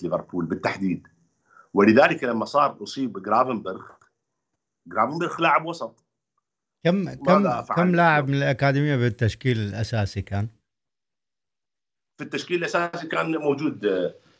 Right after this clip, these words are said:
Speaker 1: آه، برادلي، آه، والوحيد اللي من الأكاديمية، لأنه إليوت الآن أصبح غير لاعب فريق أول وليس أكاديمية.
Speaker 2: صحيح.
Speaker 1: آه، ففقط، وكيهلر أيضًا أصبح لاعب فريق أول، ففقط، آه، برادلي.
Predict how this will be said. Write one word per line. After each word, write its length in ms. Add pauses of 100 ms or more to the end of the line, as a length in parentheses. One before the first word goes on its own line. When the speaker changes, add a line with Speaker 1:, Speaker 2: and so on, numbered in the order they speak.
(140)
Speaker 1:
آه، 720
برادلي، 540 (200)
آه، 400
والوحيد 1400
اللي 320
من 160
الأكاديمية، 1200 (260)
لأنه 160
إليوت 360
الآن 200
أصبح 300
غير 260
لاعب 500
فريق 220 (200)
أول 260
وليس 280
أكاديمية. 420
Speaker 2:
صحيح. 260 (300)
Speaker 1:
آه، 100 (580)
ففقط، 360 (260)
وكيهلر 420
أيضًا 200
أصبح 240
لاعب 200
فريق 260
أول، 240 (340)
ففقط، 540
آه، 400
برادلي. 480